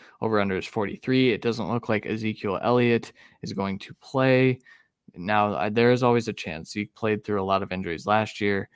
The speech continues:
uh, when we thought that he might not play, but they've kinda, he didn't practice today.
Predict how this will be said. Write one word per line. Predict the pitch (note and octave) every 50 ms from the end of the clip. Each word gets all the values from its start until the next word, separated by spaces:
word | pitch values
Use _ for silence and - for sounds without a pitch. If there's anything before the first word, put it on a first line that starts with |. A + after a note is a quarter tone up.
| _ _ _ - _ _
uh, | - F#2 E2+
when | E2+ F#2+ F#2+ F#2+
we | F2+ F2+ F2+
thought | - A2 G2 F2 - -
that | D#2+ D2
he | A#2+ G#2+
might | F2 G#2+ C3 C#3+
not | C3 C3+ C#3 B2+ -
play, | - C#3 B2+ B2
but | A#2 A#2 G#2+ G2+
they've | - G2+ G#2 A2 - _
kinda, | - - B2 B2 A#2+ A#2 A#2
he | A2+ - C3
didn't | B2+ C3+ C3+ B2+ -
practice | A#2+ G#2+ G#2 G2+ - G2 - -
today. | - G2+ G2 G2+ G2 G2+ G2+ G2+ G#2